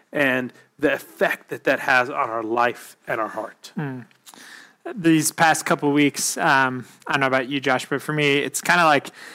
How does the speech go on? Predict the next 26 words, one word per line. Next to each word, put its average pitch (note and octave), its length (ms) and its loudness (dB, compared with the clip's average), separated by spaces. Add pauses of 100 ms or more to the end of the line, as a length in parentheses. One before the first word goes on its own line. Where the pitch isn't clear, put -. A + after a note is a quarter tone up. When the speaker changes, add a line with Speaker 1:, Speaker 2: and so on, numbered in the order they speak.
(200)
Speaker 2:
uh, C3 140 0
settled D3+ 520 4
in. C3+ 200 2
There's C#3 180 0
been, F3+ 140 2
like, D#3+ 360 2
almost E3+ 300 0
this, D3 160 2
like, C#3 180 2
nagging C#3 600 0
feeling C3 680 -2
that C3 160 0
I C3 60 4
haven't D#3 220 2
been D3 100 0
able C3+ 180 0
to C3 100 2
really C3 180 0
put C#3+ 160 -6
my, C3 160 -2
like, B2+ 180 -4
finger C#3+ 480 0
on, C3 240 4
just C#3+ 300 0
this, C#3 360 2
like, C3 300 0